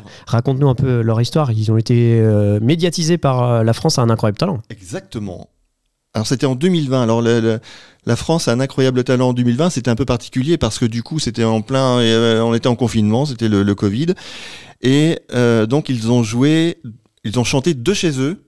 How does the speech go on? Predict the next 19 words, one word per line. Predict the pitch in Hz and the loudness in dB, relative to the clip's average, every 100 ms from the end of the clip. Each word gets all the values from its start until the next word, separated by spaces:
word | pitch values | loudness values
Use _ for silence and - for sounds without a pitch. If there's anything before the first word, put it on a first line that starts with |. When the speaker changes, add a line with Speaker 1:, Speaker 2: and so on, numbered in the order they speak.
| _ | _
Speaker 2:
C'était, | - 113 131 | -18 -8 -4
enfin, | 143 127 | -2 0
il | |
y | 120 | 2
avait | 117 | 0
tout | - - | -4 -4
un, | 127 120 | -2 -2
tout | 113 123 | -4 -2
avait | 117 123 | 0 0
été | 117 | 2
organisé | 113 113 117 113 131 | 0 2 0 0 0
pour | 117 | -2
que | 98 | -2
les, | 104 101 107 - - - | 0 0 -2 -6 -20 -6
les | 110 113 | -2 0
artistes | 123 143 - - | -2 -6 -8 -10
puissent | - 131 | -6 -4
intervenir, | 127 127 113 113 117 113 | -2 0 0 0 2 2
euh, | 104 98 | 2 0